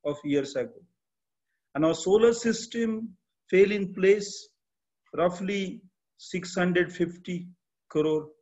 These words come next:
of years ago. The earth took its shape approximately four hundred fifty to four hundred crores of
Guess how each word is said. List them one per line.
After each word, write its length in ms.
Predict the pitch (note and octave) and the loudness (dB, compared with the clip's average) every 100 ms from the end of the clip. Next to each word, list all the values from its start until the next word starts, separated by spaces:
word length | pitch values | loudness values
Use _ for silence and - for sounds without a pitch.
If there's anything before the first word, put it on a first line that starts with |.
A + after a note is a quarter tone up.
| _ _ _ _ - - | _ _ _ _ -20 -10
of 180 | C#3+ C#3+ | -10 -4
years 300 | C#3+ C#3 - | -2 -2 -4
ago. 360 | - - - _ _ _ _ - | -8 -8 -16 _ _ _ _ -12
The 140 | D3 - | -10 0
earth 380 | E3+ G3 G3 - - _ _ _ _ _ | 4 6 4 -4 -16 _ _ _ _ _
took 380 | F3+ F3+ - - - | 2 2 -4 -12 -2
its 340 | F3+ - - | 0 0 -8
shape 460 | - E3 E3 D#3+ - - _ _ _ _ _ _ _ _ _ _ - | -2 4 6 4 -2 -20 _ _ _ _ _ _ _ _ _ _ -10
approximately 800 | B2+ D#3 D#3+ D#3 F3+ F3+ F3+ F#3 | 0 4 4 6 6 6 4 -2
four 260 | - F3+ | 4 6
hundred 340 | F3+ F3+ F3 F3 | 8 6 4 4
fifty 320 | F3+ F3+ G3 | 0 0 -6
to 140 | F#3 | -6
four 240 | F3+ - F3+ | -6 0 4
hundred 360 | E3+ E3 D#3 | 6 4 2
crores 500 | - D#3 D#3 - - - | 0 0 0 -4 -16 -14
of 100 | D3 | -14